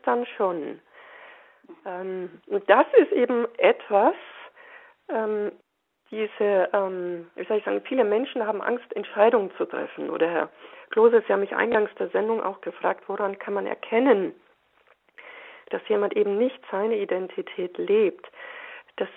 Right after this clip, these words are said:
sind, ähm, viele Menschen haben eben Probleme so mit ihrem Selbstwert, mit, mit ihrer auch Beziehungsfähigkeit.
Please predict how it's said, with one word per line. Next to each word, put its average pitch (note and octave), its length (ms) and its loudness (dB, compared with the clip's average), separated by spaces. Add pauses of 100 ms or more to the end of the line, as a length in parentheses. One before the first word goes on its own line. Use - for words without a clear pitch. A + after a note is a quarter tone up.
sind, A3 340 4
ähm, F#3+ 320 2 (120)
viele A#3+ 180 4
Menschen G#3+ 520 -2
haben G#3 440 -4
eben G#3+ 200 -4
Probleme G#3 560 0
so G3+ 60 -6
mit G3 160 -4
ihrem F#3+ 260 -4 (100)
Selbstwert, F3+ 960 -2 (1200)
mit, F3+ 260 -12
mit F#3 160 -6
ihrer F3 320 0 (360)
auch - 120 -8
Beziehungsfähigkeit. A3 1300 0